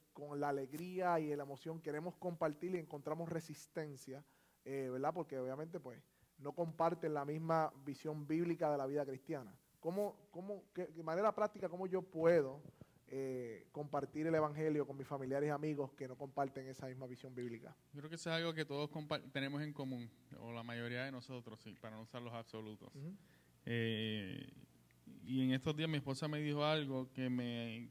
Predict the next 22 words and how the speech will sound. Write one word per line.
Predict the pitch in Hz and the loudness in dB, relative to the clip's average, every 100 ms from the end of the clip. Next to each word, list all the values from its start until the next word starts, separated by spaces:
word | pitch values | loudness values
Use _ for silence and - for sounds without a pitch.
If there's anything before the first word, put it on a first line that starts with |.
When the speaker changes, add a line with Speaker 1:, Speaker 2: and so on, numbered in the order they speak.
| - | -10
Speaker 2:
que | - 127 | -4 0
me | 127 | 0
recordó, | 123 120 120 156 190 | 0 0 2 2 0
no, | 165 151 | -2 -4
no | 147 139 147 | -4 -4 -4
que | |
no | 156 | 0
lo | 160 156 | 0 0
sabía, | 156 147 185 175 | 0 0 -2 -2
pero | 135 123 | -4 -4
que | 123 | -4
aparentemente | 120 123 143 151 160 | -2 -2 -2 -2 -6
se | 160 | -4
me | |
había | 147 147 | 0 0
olvidado, | 151 160 147 143 151 | 2 4 4 4 0
ya | 135 | -2
me | 139 | -2
lo | |
tuvo | 135 139 | 0 0
que | 135 | 2
recordar. | 135 135 139 160 | 0 -2 -2 -2